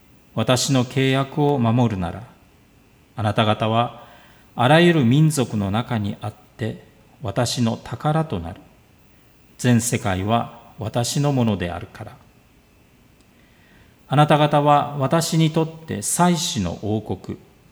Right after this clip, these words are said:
聖なる国民となる。」これがイスラエルの子らにあなたが語るべき言葉である。モーセは言って、民の長老たちを呼び寄せ、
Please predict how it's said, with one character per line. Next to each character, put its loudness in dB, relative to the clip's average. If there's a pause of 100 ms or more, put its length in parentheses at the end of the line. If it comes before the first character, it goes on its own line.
(200)
聖 2
な 0
る -4
国 -2
民 2
と -4
な -4
る。」 -12 (1800)
こ -4
れ 2
が -2 (400)
イ -4
ス -2
ラ 6
エ 2
ル 4
の 4
子 -4
ら 2
に 0 (140)
あ 0
な 2
た 0
が -2
語 -2
る 0
べ 0
き -4
言 -8
葉 -4
で -8
あ -14
る。 -20 (2500)
モ 4
ー 2
セ 2
は 2
言 -4
っ -10
て、 -10 (640)
民 4
の 2
長 0
老 2
た -4
ち -4
を -2
呼 -4
び -6
寄 -6
せ、 -12